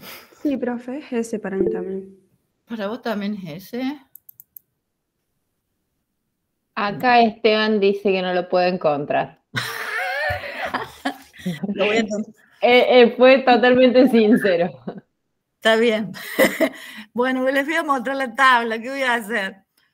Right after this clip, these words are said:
Speaker 2: Este, bueno, déjenme que la busque. No la, no la tengo abierta. A ver dónde la tengo, la tabla acá.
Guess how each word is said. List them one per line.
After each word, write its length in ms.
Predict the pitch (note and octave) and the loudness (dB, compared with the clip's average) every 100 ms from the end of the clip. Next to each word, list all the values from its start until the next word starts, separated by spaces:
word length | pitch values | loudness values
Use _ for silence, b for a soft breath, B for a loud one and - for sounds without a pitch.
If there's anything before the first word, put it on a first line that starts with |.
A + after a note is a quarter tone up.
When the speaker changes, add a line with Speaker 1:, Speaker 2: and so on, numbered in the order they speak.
| _ _ | _ _
Speaker 2:
Este, 600 | F3+ F#3+ G#3 G3+ - G3+ | -8 -6 -8 -12 -12 -10
bueno, 300 | G3 F3 F3 | -10 -12 -12
déjenme 520 | F3+ A3+ A3+ A3 G#3+ G#3+ | -12 -14 -10 -10 -10 -10
que 100 | F#3+ | -12
la 120 | F3+ | -10
busque. 500 | A#3 F#3+ E3 _ - | -8 -10 -12 _ -18
No 160 | F3 | -18
la, 160 | E3+ D2+ | -16 -16
no 140 | D2 | -14
la 120 | D#2 - | -18 -18
tengo 440 | - A#1+ - A1+ | -14 -14 -14 -14
abierta. 640 | - - - - _ - | -14 -16 -18 -20 _ -16
A 40 | - | -14
ver 120 | - | -12
dónde 460 | - - - - - | -10 -12 -12 -16 -16
la 100 | - | -18
tengo, 400 | - - - - | -14 -14 -14 -18
la 120 | - | -18
tabla 400 | - - F2 - | -14 -12 -10 -12
acá. 240 | - - | -14 -18